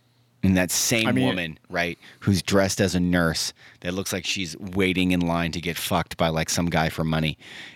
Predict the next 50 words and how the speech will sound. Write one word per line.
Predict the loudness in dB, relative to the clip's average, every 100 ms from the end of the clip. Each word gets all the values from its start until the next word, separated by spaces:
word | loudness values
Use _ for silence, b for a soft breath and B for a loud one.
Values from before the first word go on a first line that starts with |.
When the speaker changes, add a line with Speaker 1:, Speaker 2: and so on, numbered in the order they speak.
| B
Speaker 1:
is | -6
like, | -6 -4
I | -2
just | 0 -2 -4 -8
really | -6 -4 -2
Speaker 2:
I | 0
mean, | 0 2
she | 2
Speaker 1:
don't | 2
Speaker 2:
probably | 0 0 -4 -6 -2
is. | 0 0 -2
Speaker 1:
I | 0
just | 2 0 2
don't | 2 2
Speaker 2:
<laughs> | 2
I'm | 2
just | 0 0 -2
Speaker 1:
understand | -2 -2 0 -2 -4 -10 B B B
why | -6
all | -4 -2
these | -2 -4 -4
guys | -2 -2 -4
objectify | -8 -6 -4 -6 -10 -10 -10
me. | -10 -12 -14
It's | -8
like, | -6 -6
"Sharon, | -4 0 2 2 0 -4 _ _ _
your | -4
fucking | -2 -2 0 0 -2
tits | -4 -4 -4
are | -4
out," | -6 -8 -6
okay? | -2 0 -2 -4
Like, | -4 0
I | 2
don't, | 2 0 _
like, | -2 -2 B B B B
well, | 0 0
look, | 0 -2
I'm | -2
just | 0 -2
trying | 0 0
to | 0
express | -2 -2 -2 0 0 0
myself, | -2 -2 -4 -4 -8 -6
like, | -6 -6 _ -2
with | 0 2
your | 0
tits | -2 -2 -2
out. | -4 -6